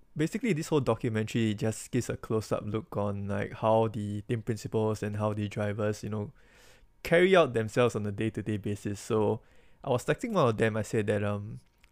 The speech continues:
I feel that when I first saw Daniel Ricciardo, right, like, my fraud radar was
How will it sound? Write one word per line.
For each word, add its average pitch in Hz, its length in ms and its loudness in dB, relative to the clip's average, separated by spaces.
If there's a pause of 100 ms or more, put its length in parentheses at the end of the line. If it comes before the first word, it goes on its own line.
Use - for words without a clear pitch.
(180)
I 151 220 0
feel 202 420 -2
that 117 300 4 (760)
when 139 120 2
I 131 60 6
first 185 180 4
saw 190 100 6
Daniel 117 300 4
Ricciardo, 107 500 -4
right, 104 380 -4
like, 117 160 0
my 110 180 2
fraud 131 500 6
radar 117 460 6
was - 440 -4